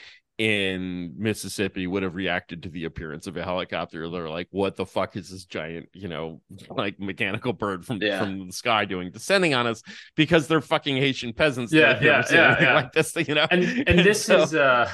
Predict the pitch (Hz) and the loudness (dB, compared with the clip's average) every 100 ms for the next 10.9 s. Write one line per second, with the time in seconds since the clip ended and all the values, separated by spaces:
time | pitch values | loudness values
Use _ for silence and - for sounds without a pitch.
0 | 170 156 180 196 156 151 151 151 147 120 | -4 -2 -2 -2 -2 0 0 0 -2 0
1 | 120 - 123 113 104 101 110 110 101 98 | -2 -4 -4 -4 -2 0 0 0 -2 -4
2 | - 107 95 90 92 104 107 90 64 - | -6 -4 -4 -6 -10 -6 -4 -4 -8 -12
3 | 107 98 98 98 208 202 156 139 120 151 | -6 -4 -2 0 2 4 6 4 4 6
4 | 147 139 131 127 160 131 110 110 - 131 | 8 6 6 4 4 2 0 -2 -2 -4
5 | 120 120 113 107 104 101 98 95 92 - | -2 -4 -4 -4 -2 0 0 -4 -8 -14
6 | 104 95 95 - 104 107 175 185 208 220 | -10 -10 -10 -6 -4 -4 -4 -2 -2 -2
7 | 202 196 185 160 156 143 143 151 151 147 | 0 4 4 4 0 0 -2 -2 -2 -4
8 | - 131 127 120 107 110 113 110 - 113 | -4 -4 -2 -2 -4 -4 -4 -4 -4 -2
9 | 104 120 113 120 110 - 117 - 117 113 | -2 -4 -6 -2 -2 -2 -6 0 0 0
10 | - 95 117 104 101 95 92 - - | -6 -12 -8 -4 0 0 0 -4 -20